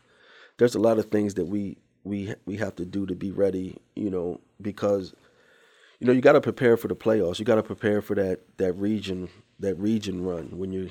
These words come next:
when you get into region play, and you gotta be able to, um, answer the questions of, you know, what Seneca Valley has and what Clarksburg has and, and Northwest and, you know, everybody who's in your region.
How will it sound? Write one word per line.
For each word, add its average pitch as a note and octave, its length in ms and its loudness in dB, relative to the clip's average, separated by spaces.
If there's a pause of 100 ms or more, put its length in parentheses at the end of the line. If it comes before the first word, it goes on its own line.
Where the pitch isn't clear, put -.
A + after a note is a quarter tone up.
when G2 160 -8
you F#2+ 80 -6
get G2 160 -6
into F2+ 200 -6
region G2+ 380 -4
play, F2+ 300 -4
and F2+ 140 -6
you F#2+ 60 -8
gotta G2+ 240 -2
be G2 360 -8 (120)
able G2 320 -6
to, F#2 440 -8 (540)
um, E2 480 -8 (1400)
answer A2+ 260 4
the F#2+ 100 -2
questions G2 580 -2
of, F2+ 300 -4 (340)
you G2+ 120 -2
know, F2+ 100 0
what D#2 160 -4
Seneca G#2+ 340 -2
Valley G2 380 0
has E2+ 320 -6
and D#2 120 -10
what F2 140 -6
Clarksburg F#2 640 -2
has F2 380 -6
and, C#2+ 280 -12 (160)
and D#2+ 300 -12 (100)
Northwest G2+ 760 -2
and, D2+ 260 -12 (1040)
you G2+ 140 -4
know, F2+ 260 -2
everybody G2+ 460 0
who's F#2+ 180 -4
in F#2+ 140 0
your E2+ 100 -4
region. F#2 480 -4